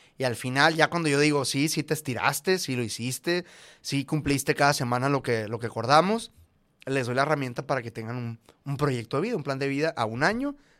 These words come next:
a cinco y a nueve años. Y as-, ¿por qué? Porque eso yo lo viví, porque yo recuerdo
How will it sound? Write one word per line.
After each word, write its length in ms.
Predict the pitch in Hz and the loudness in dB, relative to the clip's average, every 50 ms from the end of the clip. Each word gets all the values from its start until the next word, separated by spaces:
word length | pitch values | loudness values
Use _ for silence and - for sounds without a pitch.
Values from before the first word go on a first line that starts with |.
| _ | _
a 120 | - - 98 | -16 -12 -8
cinco 480 | - - 214 247 262 - - - - - - | -2 -2 0 -2 -2 -4 -8 -12 -12 -10 -6
y 100 | 131 123 | -4 -4
a 40 | |
nueve 220 | 113 110 110 107 107 | -4 -4 -6 -6 -6
años. 400 | 101 87 - - - - - _ _ _ _ _ _ _ _ _ _ _ _ - - _ _ | -6 -6 -10 -16 -20 -20 -20 _ _ _ _ _ _ _ _ _ _ _ _ -20 -20 _ _
Y 80 | 160 170 | 4 6
as-, 220 | 160 - - - _ _ - | 6 6 2 -2 _ _ 0
¿por 160 | - 170 - | 2 2 6
qué? 180 | - 214 254 247 | 8 6 6 6
Porque 280 | 247 233 - - 160 | 4 0 2 2 2
eso 160 | 151 - - | 2 2 0
yo 100 | 175 170 | 0 0
lo 100 | 175 175 | 2 2
viví, 280 | 165 160 156 175 208 220 | 2 2 0 0 -2 -4
porque 280 | 196 - - - - 139 | 0 0 0 0 0 0
yo 140 | 139 139 | 0 0
recuerdo 500 | 143 156 151 - 190 180 151 143 156 - | 0 -2 -2 0 2 2 2 0 -4 -8